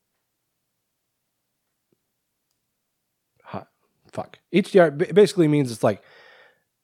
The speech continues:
the, uh, the difference between white and black are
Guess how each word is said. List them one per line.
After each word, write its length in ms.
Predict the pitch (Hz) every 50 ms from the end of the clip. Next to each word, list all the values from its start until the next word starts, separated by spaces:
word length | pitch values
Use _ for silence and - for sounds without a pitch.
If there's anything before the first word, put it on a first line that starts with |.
| _ _ -
the, 540 | 107 107 117 117 113 110 110 107 107 107 104
uh, 360 | 101 98 98 95 92 92 87 98 - _ -
the 260 | - 117 110 98 95 104 - _ _ _ _ _ _ _ _ _ - 101 -
difference 440 | 151 156 - - 131 110 - -
between 520 | - 117 110 - - 131 123 117 110 101 98
white 320 | 95 101 104 107 131 - _ _ _ _ _ _ _ _ _ _ _ - -
and 220 | 104 95 90 92
black 460 | 101 98 95 90 82 78 - - - - _ _ _ _ _ _ _ _ _ _ _ - _
are 400 | 120 107 101 95 90 87 85 85